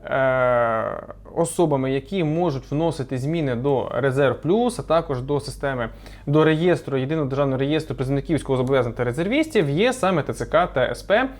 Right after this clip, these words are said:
відповідно на обліку якої стоїть дана особа. І саме цікаве те, що відповідно до, е, порядку чотирнадцять вісімдесят сім саме дані особи і повинні вносити,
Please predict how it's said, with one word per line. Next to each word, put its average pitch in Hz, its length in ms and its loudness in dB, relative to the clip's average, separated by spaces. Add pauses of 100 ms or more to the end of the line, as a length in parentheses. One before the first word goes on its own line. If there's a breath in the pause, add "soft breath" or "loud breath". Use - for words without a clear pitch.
(100)
відповідно 151 420 0
на 139 300 2 (180)
обліку 143 480 0
якої 202 380 0
стоїть 139 400 -4
дана 131 320 0
особа. 139 540 -2 (420 loud breath)
І 190 180 4
саме 156 280 2
цікаве 139 360 -2
те, 311 260 0
що 160 340 2
відповідно 160 520 -2
до, 156 340 2 (1300 loud breath)
е, 151 460 4
порядку 180 680 4 (320 loud breath)
чотирнадцять 170 640 0
вісімдесят 143 760 -2
сім 294 280 0
саме 160 320 -2
дані 135 300 0
особи 247 460 0
і 135 40 -2
повинні 180 400 -2
вносити, 139 640 -2